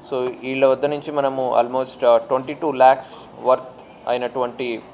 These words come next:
పన్నెండు, ఆ, కిలోలు మూడు వందల గ్రాములు వెండి, ఫార్టీ ఫోర్ గ్రా-, ఆ, గ్రామ్స్ గోల్డ్ ఆర్నమెంట్స్,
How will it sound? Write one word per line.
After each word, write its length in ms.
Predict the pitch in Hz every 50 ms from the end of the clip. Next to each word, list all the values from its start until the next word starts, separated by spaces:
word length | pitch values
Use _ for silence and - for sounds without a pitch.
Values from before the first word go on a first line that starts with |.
| - -
పన్నెండు, 580 | 127 123 123 127 127 127 127 127 127 127 120 127 - - - - - - - - - - - - - 120
ఆ, 300 | 117 117 113 113 110 - - - - - - - - - - - - - -
కిలోలు 340 | - 135 127 131 131 131 135
మూడు 260 | 127 127 123 120 120
వందల 180 | 120 120 120 117
గ్రాములు 580 | 113 113 120 120 123 120 120 120 120 117 110 110 - - - - - - - 117
వెండి, 400 | 120 120 127 127 127 147 151 - - - - - - - - - - - -
ఫార్టీ 200 | 139 - 131 135
ఫోర్ 260 | 127 - 139 131 127
గ్రా-, 360 | 120 113 120 123 123 127 127 113 127
ఆ, 300 | 123 120 120 117 113 110 - - - 117
గ్రామ్స్ 360 | 123 120 120 123 123 120 -
గోల్డ్ 440 | 120 117 117 131 131 135 131 127 123
ఆర్నమెంట్స్, 720 | 123 117 - - - 120 120 120 117 120 127 147 160 -